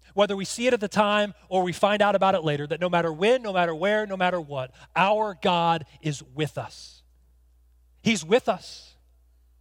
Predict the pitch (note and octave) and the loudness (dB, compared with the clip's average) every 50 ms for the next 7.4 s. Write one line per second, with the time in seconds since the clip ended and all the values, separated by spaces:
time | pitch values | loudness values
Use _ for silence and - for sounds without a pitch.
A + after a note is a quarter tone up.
0 | _ _ _ _ _ - A3+ A#3 G#3 B3 A3+ G#3 G#3+ A#3 B3+ C4 C#4 C4+ G3+ A3+ | _ _ _ _ _ 2 2 2 2 0 -4 0 2 2 4 4 2 2 0 0
1 | A3+ G#3+ F#3+ - - F3 E3 D#3 D3 C3 - _ _ _ _ _ _ _ _ _ | 0 -2 -2 0 0 0 0 0 -2 -6 -12 _ _ _ _ _ _ _ _ _
2 | _ _ _ _ _ _ _ _ _ _ _ _ _ _ - G#3+ F#3+ D3+ F#3 F#3+ | _ _ _ _ _ _ _ _ _ _ _ _ _ _ -2 -2 -2 0 2 2
3 | G3 G3 F#3+ F#3+ F#3+ - _ - E3 C#3+ C3 B2 C3 E3 D#3 C3 C#3 C3 - - | 2 2 0 -4 -8 -12 _ -12 -12 -12 -10 -10 -8 -8 -8 -8 -10 -12 -14 -12
4 | C3 A2 A2 - - - - - _ _ _ _ _ _ _ _ _ _ _ _ | -14 -14 -14 -16 -20 -20 -20 -20 _ _ _ _ _ _ _ _ _ _ _ _
5 | _ _ _ _ _ _ _ _ _ _ _ _ _ _ _ _ _ _ _ _ | _ _ _ _ _ _ _ _ _ _ _ _ _ _ _ _ _ _ _ _
6 | _ _ _ _ _ _ _ _ _ _ _ - D#3 D#3 F3+ F#3+ G#3+ G#3 A3+ G3 | _ _ _ _ _ _ _ _ _ _ _ -8 -4 -4 -4 -4 -4 -8 -8 -8
7 | A#3 G#3 - - B3 F3+ B2+ | -8 -10 -10 -10 -10 -10 -12